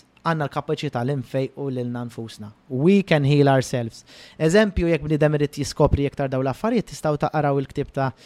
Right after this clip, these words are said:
Louise Hay, You Can Heal Your Life. Kif bniedem ifejjaq lilu nnifsu,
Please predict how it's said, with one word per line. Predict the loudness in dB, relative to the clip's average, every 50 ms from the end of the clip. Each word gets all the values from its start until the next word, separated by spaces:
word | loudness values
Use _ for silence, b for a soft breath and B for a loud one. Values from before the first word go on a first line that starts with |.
| B B B
Louise | B 0 0 2 2 0 -2 -4 -2
Hay, | 0 2 2 2 0 -2 -6 b b b b b b b b b b b b b b
You | -2 -2 0
Can | 2 0 0 0 0
Heal | -2 -4 -4 -2
Your | 0 0 0 0
Life. | -2 -4 -6 -8 -14 -20 -20 _ _
Kif | -10 -10 -10 -8 -6
bniedem | -4 -2 0 0 0 0 -2 -4 -6 -8 -12 -18 -20 -20 -20 -20 -20 -16 -14
ifejjaq | -12 -8 -4 -4 -2 -2 -4
lilu | -6 -8 -8 -8 -6 -6
nnifsu, | -6 -8 -8 -10 -12 -10 -6 -4 -4